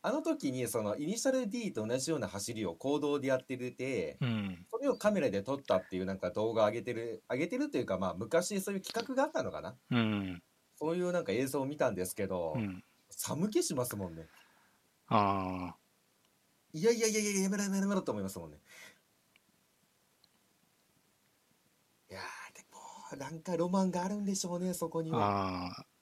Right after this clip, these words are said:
Speaker 2: なんかわかんないけどね。
Speaker 1: うん。だ-、言っちゃ悪いですけど、
Speaker 2: うん。
Speaker 1: イニシャルDもそうですけど、我々にとってはその、なんでしょうね、もう言ってしまったら漫画の中の世界ですからね。
Speaker 2: ああ。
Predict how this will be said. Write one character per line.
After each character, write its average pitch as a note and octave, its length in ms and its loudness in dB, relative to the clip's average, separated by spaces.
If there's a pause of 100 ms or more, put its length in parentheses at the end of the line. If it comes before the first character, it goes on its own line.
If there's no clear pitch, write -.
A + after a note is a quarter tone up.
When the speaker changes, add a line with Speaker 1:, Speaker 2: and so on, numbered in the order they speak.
Speaker 2:
な A2+ 260 8
ん - 20 -12
か - 180 6
わ G#2 60 10
か B2 140 12
ん A#2+ 40 2
な A2 80 8
い G2 60 6
け G2 80 2
ど F#2+ 80 2
ね。 A2 220 4 (500)
Speaker 1:
う F#2+ 40 -10
ん。 F#2+ 640 -4 (1300)
だ-、 D#3 80 -2 (220)
言 G3 140 -2
っ G#3+ 40 -14
ち - 120 -2
ゃ G4+ 40 2
悪 G#3 140 4
い E3+ 60 4
で C3+ 120 2
す C3 100 -6
け A2+ 140 2
ど、 A2 320 6
Speaker 2:
う A2 40 4
ん。 G2 240 -2 (480)
Speaker 1:
イ E3 60 -4
ニ A3+ 100 0
シ D#4+ 120 2
ャ D4 40 4
ル D4 120 0
D C#4+ 180 4
も B2+ 140 0
そ A#2+ 140 0
う A#2 40 2
で G#2+ 80 2
す G#2 60 -6
け A2 120 -2
ど、 G2 120 0
我 C#3+ 140 4
々 D4+ 220 2
に E4 120 0
と E4+ 100 -2
っ - 20 -4
て - 160 2
は A#2+ 60 6
そ A#2 120 -2
の、 G#2+ 100 -2
な A2 100 0
ん A#2 40 -6
で A2 60 -4
し G#2+ 120 -4
ょ G2 60 0
う F#2 40 0
ね、 F#2 80 -2
も G2+ 200 2
う - 80 -8
言 C#3 80 -4
っ - 20 -12
て A#3 80 -6
し C4+ 100 -4
ま C4+ 80 -2
っ - 20 -4
た B3+ 80 -2
ら G3+ 60 2
漫 A3 340 2
画 F#4 100 2
の F#4 100 0
中 F4 260 4
の G#2 140 -2
世 G#2+ 140 -4
界 G2 160 2
で F2 80 -4
す - 100 -8
か F#2+ 100 -2
ら D#2+ 100 -6
ね。 D#2+ 160 -8
Speaker 2:
あ F#2+ 480 0
あ。 F#2+ 80 -20